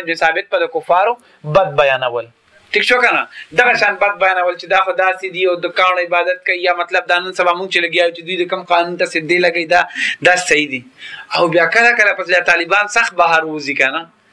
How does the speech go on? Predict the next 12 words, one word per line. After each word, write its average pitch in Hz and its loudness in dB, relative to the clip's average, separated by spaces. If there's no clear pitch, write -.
ابله 202 2
پس 185 -2
چا 196 4
بازار 185 4
کې 208 -6
تصویران 175 0
مسویران 160 -2
تقسیم 139 -10
کړو. 131 0
خبره 202 4
باندې 208 2
ورسېدی؟ 226 -4